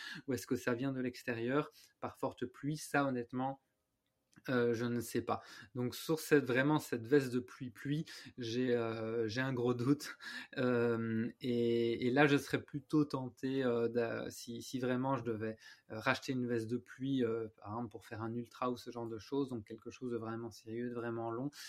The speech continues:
d'aller voir, euh, vers une autre marque vraiment réputée, euh, pour, euh, pour ce genre de, pour ce genre de veste.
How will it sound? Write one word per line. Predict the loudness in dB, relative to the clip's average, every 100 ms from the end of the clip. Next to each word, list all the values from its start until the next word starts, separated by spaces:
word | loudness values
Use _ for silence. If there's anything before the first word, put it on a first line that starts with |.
| -12 -4
d'aller | 0 0
voir, | 0 0 0 -4
euh, | -4
vers | -4 -4
une | -4
autre | -4 -6
marque | -6 -8 -10
vraiment | -10 -6 -6 -6
réputée, | -10 -14 _ -10 -10 -10 -14 -16 -12 -6
euh, | -4 -4 -2 -4 -6
pour, | -6 -6 -4
euh, | -4 -6 -10 -16
pour | -20
ce | -10 -8
genre | -6
de, | -6 -6 -8
pour | -12
ce | -10 -8
genre | -6 -4
de | -4
veste. | -4 -8 -16